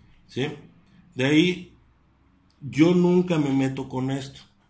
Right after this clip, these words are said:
que es el largo de las patitas de la resistencia. Nunca me meto porque, eh, vamos, es muy complicado, ¿no? Muy complicado tenerlo con exactitud.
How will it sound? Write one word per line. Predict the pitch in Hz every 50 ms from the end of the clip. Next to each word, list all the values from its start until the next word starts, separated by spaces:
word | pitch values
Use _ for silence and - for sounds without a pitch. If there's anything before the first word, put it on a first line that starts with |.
| _ _ -
que | - 110 113
es | 123 120 123
el | 127 120 117
largo | 117 117 117 120 120 120 120
de | 117 113
las | 110 104 95
patitas | - - 110 101 - - 117 104 - 113 110 104
de | 107
la | 98 98 104
resistencia. | 98 104 104 - - - - 120 117 110 - - - _ _ _ _ _ _ _ _ _ _ -
Nunca | 123 127 135 143 139 139 151 151
me | 143 139
meto | 135 139 139 135 131 - 139 139 143 - - - _ _ _ _ _ - - - _ -
porque, | 131 131 135 135 131 135 143 147 143 139 - - -
eh, | 127 117 110 104 101 98 98 98 98 95 95 95 92 95 - - _ _ _ _ _ _ _ _ _ _ _ _ _ - -
vamos, | 131 135 147 143 131 131 -
es | 131 127 131 - -
muy | 127 131 131 139 139 139
complicado, | 139 143 135 123 127 113 113 110 - 120 127 123 117 107
¿no? | 101 107 120 127 - _ - - _ _ - -
Muy | 117
complicado | 113 135 131 127 123 120 117 120 - 123 127 127 127
tenerlo | 127 113 110 110 113 113 113 120 120 117 110 -
con | - 98 98 92
exactitud. | 90 - - - 92 - - - 95 - - 101 92 -